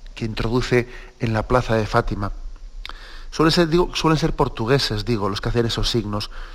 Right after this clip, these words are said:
Los otros españoles tenemos demasiada soberbia para hacer ese tipo de signos en público, esos signos de penitencia. Tenemos demasiada soberbia, demasiado orgullo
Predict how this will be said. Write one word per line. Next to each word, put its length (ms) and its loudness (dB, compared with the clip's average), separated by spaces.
Los 160 0
otros 240 2
españoles 580 4
tenemos 360 2
demasiada 440 2
soberbia 640 0
para 180 2
hacer 180 2
ese 180 4
tipo 300 0
de 80 0
signos 420 -2
en 140 -2
público, 500 0
esos 200 -2
signos 300 -2
de 80 0
penitencia. 680 -2
Tenemos 320 2
demasiada 480 2
soberbia, 500 4
demasiado 480 0
orgullo 460 0